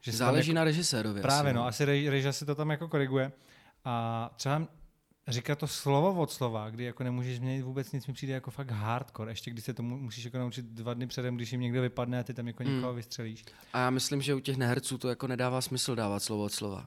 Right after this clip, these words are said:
Speaker 1: Právě, právě.
Speaker 2: Protože
Speaker 1: Za prvý, oni se to naučí špatně, pak je to vidět, že hrajou špatně a ta improvizace by přece mo-, byla mnohem lepší, no.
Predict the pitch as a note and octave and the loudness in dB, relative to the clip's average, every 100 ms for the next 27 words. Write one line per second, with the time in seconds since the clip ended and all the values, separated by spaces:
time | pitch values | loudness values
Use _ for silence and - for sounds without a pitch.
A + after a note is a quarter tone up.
0 | - A#2+ C3+ F3 D3 A2 A#2 C3+ D#3+ G#2+ | -4 -2 0 0 -4 -2 -4 -4 -6 -8
1 | G2+ - - _ _ - A#2 C3 D3 - | -12 -18 -20 _ _ -4 2 4 6 6
2 | D#3+ D#3 F3+ F3 F3 G#3 G#3 - B2 - | 6 4 2 0 0 -2 -4 -2 -4 -4
3 | G#2+ B2 - C#3+ D3 C3 B2 A#2 A2 A2+ | -6 -6 -6 -2 0 2 2 2 4 4
4 | A2 A2 A2 - A2+ A2+ A2 A2+ - - | 2 0 -2 -2 -4 -2 -4 -6 -12 -20
5 | - - - A#2+ A#2+ D3 C3+ B2+ B2 C3 | -20 -20 -4 -2 -2 -2 -4 -2 0 0
6 | C3+ C3 C#3 C3+ C#3 - C3+ C#3+ C3+ C3+ | 0 -2 -2 -2 -2 -2 -2 -2 0 0
7 | C#3 C#3 C3+ D3 E3+ - - G#2 | 0 0 -2 0 -2 -8 -8 -8